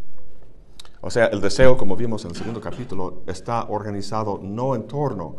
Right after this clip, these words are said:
a una falta inicial o carencias, eh, sino, ah,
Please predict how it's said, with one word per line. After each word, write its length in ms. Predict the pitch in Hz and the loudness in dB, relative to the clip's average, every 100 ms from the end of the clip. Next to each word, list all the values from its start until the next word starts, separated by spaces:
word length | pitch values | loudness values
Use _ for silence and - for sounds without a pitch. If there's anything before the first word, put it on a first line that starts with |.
| - - - | -10 -10 -12
a 120 | - 98 | -8 -8
una 200 | 101 95 | -8 -8
falta 520 | 101 98 - - - - | -6 -4 -4 -6 -10 -12
inicial 440 | 90 87 82 85 85 - - - - - | -10 -8 -6 2 6 6 6 4 4 2
o 140 | 87 92 | -2 -6
carencias, 720 | 95 107 107 107 - - - - - - - - - | -4 -2 -2 2 6 6 4 0 0 -2 -2 -4 -12
eh, 520 | - - 87 - - - - - - | -12 -10 -10 -10 -14 -18 -20 -20 -18
sino, 600 | - - 175 180 185 - - - - - - - - - - - - - - - - - - - - - - | -8 -2 0 2 0 2 0 0 0 0 2 2 0 -4 -10 -16 -12 -10 -8 -8 -10 -12 -8 -2 0 0 -2
ah, 560 | 101 98 101 98 98 101 | -6 -4 -4 -6 -8 -10